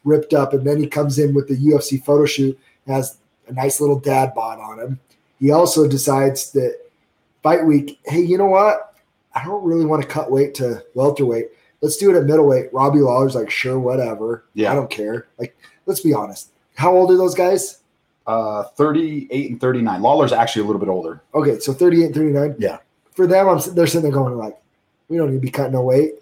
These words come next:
Speaker 1: This is stupid. All right, let's do it at middleweight. Cool."
Speaker 2: Uh, yeah, I
Speaker 1: And
Speaker 2: don't
Speaker 1: I'm,
Speaker 2: hate that.
Speaker 1: and I, and I, I'm
Speaker 2: I'm
Speaker 1: good
Speaker 2: cool
Speaker 1: with
Speaker 2: with
Speaker 1: that.
Speaker 2: that. Yeah.
Speaker 1: I'm good with that.
Speaker 2: Yeah.
Speaker 1: It's not a con-, number one contender fight. It's not any of this. Like,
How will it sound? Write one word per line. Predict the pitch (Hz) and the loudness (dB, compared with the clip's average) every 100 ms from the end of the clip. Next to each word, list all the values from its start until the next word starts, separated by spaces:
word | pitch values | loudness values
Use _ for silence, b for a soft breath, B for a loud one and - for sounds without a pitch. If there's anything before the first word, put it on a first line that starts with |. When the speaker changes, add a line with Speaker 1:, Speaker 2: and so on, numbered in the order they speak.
| _ | _
Speaker 1:
This | 175 | -4
is | 151 | -2
stupid. | - 190 170 143 113 | 0 4 4 2 -6
All | - 170 | 0 4
right, | 160 | 4
let's | 160 | 4
do | 175 | 4
it | 170 | 4
at | |
middleweight. | 160 165 139 110 - - | 4 4 2 -2 -10 -4
Cool." | 170 147 - - | -2 -2 -4 -12
Speaker 2:
Uh, | 135 | -8
yeah, | 127 151 | -2 2
I | |
Speaker 1:
And | 180 | 4
Speaker 2:
don't | 196 | 2
Speaker 1:
I'm, | 208 | 2
Speaker 2:
hate | 156 | 0
that. | - | 2
Speaker 1:
and | 214 | 2
I, | |
and | 196 220 | 2 2
I, | 208 214 | 4 4
I'm | 208 | 2
Speaker 2:
I'm | 214 | 2
Speaker 1:
good | 165 214 | 4 4
Speaker 2:
cool | - | 4
Speaker 1:
with | 98 | 0
Speaker 2:
with | |
Speaker 1:
that. | 101 - | -6 -4
Speaker 2:
that. | 175 | -2
Yeah. | 190 | 0
Speaker 1:
I'm | 202 | 0
good | 196 | 0
with | 165 - | 0 -4
that. | 107 | -14
Speaker 2:
Yeah. | 143 | -18
Speaker 1:
It's | 170 _ - | -18 _ -8
not | 185 | -8
a | |
con-, | 180 175 | -6 -10
number | 170 165 170 | -8 -6 -4
one | 156 | -6
contender | 147 147 151 147 | -8 -10 -6 -6
fight. | 156 151 143 | -2 0 -2
It's | 135 | -4
not | 156 156 | -6 -6
any | 156 147 | -4 -6
of | |
this. | 139 139 _ _ - | -6 -8 _ _ -8
Like, | 165 - | -8 -8